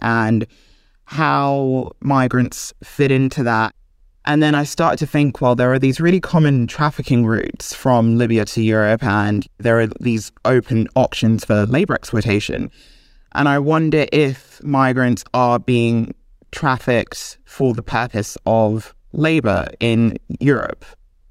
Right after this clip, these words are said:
I specifically chose Italy because I knew that was, like, a very common country where, you know, a lot of migrants ended up going and was kind of hit really badly by the migrant crisis over the past five, six years.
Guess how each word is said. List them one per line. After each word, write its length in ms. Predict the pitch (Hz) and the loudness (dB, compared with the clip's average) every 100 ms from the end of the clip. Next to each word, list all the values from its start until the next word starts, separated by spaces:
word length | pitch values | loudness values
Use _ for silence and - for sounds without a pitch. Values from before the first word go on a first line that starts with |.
| _ | _
I 100 | 135 | -4
specifically 720 | 151 - - 170 - - 165 147 | -4 -6 0 0 0 -2 0 0
chose 300 | 147 131 - | 2 0 0
Italy 280 | 123 123 113 | -4 -2 -4
because 320 | 117 - 120 | -2 -2 -2
I 120 | 117 | 0
knew 240 | 120 117 | 2 2
that 160 | 113 107 | 2 0
was, 100 | 113 | 0
like, 200 | 120 117 | -2 -2
a 20 | |
very 380 | 113 120 113 110 | -2 0 2 0
common 340 | - 120 110 | -2 0 2
country 420 | 104 110 107 - 110 | 0 0 0 0 0
where, 360 | 107 104 110 | 0 0 -2
you 120 | - 127 | -2 0
know, 100 | 117 | 2
a 60 | 139 | 2
lot 160 | 131 | 0
of 100 | 123 | 0
migrants 380 | 123 117 120 110 - | 0 0 0 -2 0
ended 200 | 117 113 | 0 0
up 180 | - | -2
going 440 | - 127 117 104 107 | 0 0 2 2 2
and 160 | 107 | 0
was 140 | 117 - | -2 -4
kind 200 | 131 120 | 0 0
of 100 | 101 | 0
hit 220 | 139 101 | -2 0
really 260 | 117 110 110 | 2 0 0
badly 420 | 110 110 110 110 | 0 0 0 0
by 200 | 113 107 | 0 0
the 80 | 117 | 2
migrant 380 | 127 131 95 | 0 0 -4
crisis 400 | - 104 - 101 | -4 -6 -6 -4
over 140 | 104 110 | -4 -4
the 80 | 113 | -4
past 480 | 120 107 - - | -2 -2 -2 -4
five, 260 | - 110 101 | -2 -2 -2
six 260 | - - - | -8 -6 -2
years. 400 | 127 117 117 | 0 0 -2